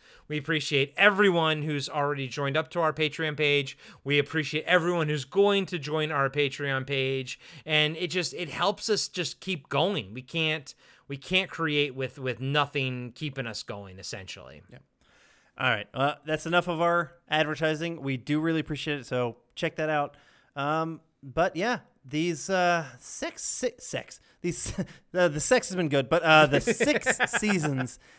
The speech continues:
Speaker 2: has been fantastic. And I am super excited to get into season seven with you, you know, coming up soon, Corey. Are we gonna, we're gonna take our regular one week break before we dive in?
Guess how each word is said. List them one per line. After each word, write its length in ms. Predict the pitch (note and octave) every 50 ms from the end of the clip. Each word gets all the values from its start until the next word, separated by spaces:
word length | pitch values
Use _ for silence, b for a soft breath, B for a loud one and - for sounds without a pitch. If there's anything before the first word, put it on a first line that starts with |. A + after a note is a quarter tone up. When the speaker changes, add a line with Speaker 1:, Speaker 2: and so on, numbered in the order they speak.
| b b
Speaker 2:
has 220 | b D#3 D#3 D3
been 180 | C#3+ D3 C3+ C3
fantastic. 920 | - - - F#3 F#3+ A3 A#3+ - - F#3+ F3+ F3 E3 - E3+ D#3+ - - b b b b b b b b
And 640 | D3+ D#3 D#3 D#3+ D#3+ D#3+ D#3+ D#3+ D#3+ D#3 D#3 D3+ - _ _ _ _ _ _ _ _ -
I 160 | C#3+ F#3+ A#3+
am 240 | C4+ C4 B3 A3+ - - _ _ _ _ _ _ _ _ _ _ _ _ _ _ _ _
super 680 | _ - - - - - - C#4 C#4+ - - A3 G3+
excited 480 | F#3+ D#3+ - - F3+ F3 D3+ C3+ C3 A#2 _ _ _ -
to 100 | - C3
get 240 | A2 D#3+ E3 F3
into 320 | F3 E3+ F3+ F3 D#3+ D#3+ C#3
season 420 | - - E3+ D#3+ C#3+ C#3+ C#3+ C3+
seven 460 | C3 - - D#3+ D#3+ D#3+ E3 D#3+ D3+ C3+
with 220 | C#3 C#3+ C3+ -
you, 520 | C3+ B2 C3 D3+ E3 D3+ C#3 B2+ A#2 A2+ - _ _ _ _ _ _ _ _ _ -
you 80 | - C3
know, 140 | C3+ C3
coming 300 | B2+ - - D3 C#3+ C#3+ C#3
up 100 | C3+ -
soon, 260 | - - D3 C#3 B2
Corey. 260 | - - B2+ B2 B2+
Are 160 | C3+ C#3 D3
we 120 | D#3 G3 G3
gonna, 200 | G#3 G3 G3 F3+
we're 100 | E3+ F3+
gonna 100 | F#3+ F3+
take 220 | C#3+ - F#3+ D#3+ -
our 320 | F3+ E3+ E3 E3 D#3+ E3
regular 600 | D#3+ - C3+ D#3 E3 D#3 D#3 E3+ D#3+ D#3+ D#3 D3+
one 240 | C#3+ C3+ D3+ D3+ D3+
week 180 | D3+ D#3 C#3 -
break 220 | - D#3+ E3 D#3+
before 260 | - D3 - E3 D#3
we 100 | D3 C#3+
dive 300 | B2+ D#3+ D#3 D#3 D#3 D3
in? 240 | E3 E3 E3+ E3 E3